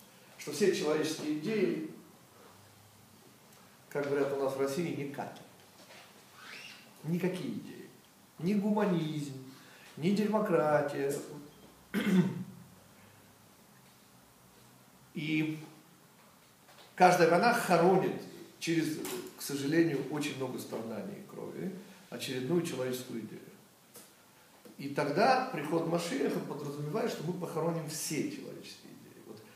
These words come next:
когда мы похороним последнюю идею о том, что люди могут быть духовными и через духовность построить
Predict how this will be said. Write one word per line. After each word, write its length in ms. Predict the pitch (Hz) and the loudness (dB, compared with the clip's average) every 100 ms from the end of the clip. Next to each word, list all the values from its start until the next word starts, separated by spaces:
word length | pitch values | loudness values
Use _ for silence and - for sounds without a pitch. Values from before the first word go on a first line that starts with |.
| - | -8
когда 160 | 147 165 | 0 0
мы 60 | |
похороним 420 | - 151 151 147 147 | 0 -2 -2 -2 -4
последнюю 880 | 147 147 180 214 269 208 147 113 - | -4 -2 0 2 2 2 0 -2 -6
идею 280 | - - - - - - - - - - | -12 -14 -16 -18 -20 -20 -20 -20 -20 -10
о 100 | 131 | -2
том, 160 | 175 165 | 0 0
что 180 | - 143 | 2 0
люди 220 | 156 139 | 0 0
могут 280 | 139 131 127 | 0 0 -4
быть 180 | 120 | -6
духовными 760 | 131 - 180 - - 135 131 127 - - - - | -6 4 8 8 6 0 -4 -6 -12 -18 -16 -4
и 260 | 127 110 | -4 -2
через 280 | - 127 123 | -4 -2 -2
духовность 920 | 123 135 170 196 185 190 - - - - - - | -4 0 10 10 10 6 0 -4 -10 -20 -20 -6
построить 640 | 127 127 131 131 123 120 | -4 -2 2 4 4 0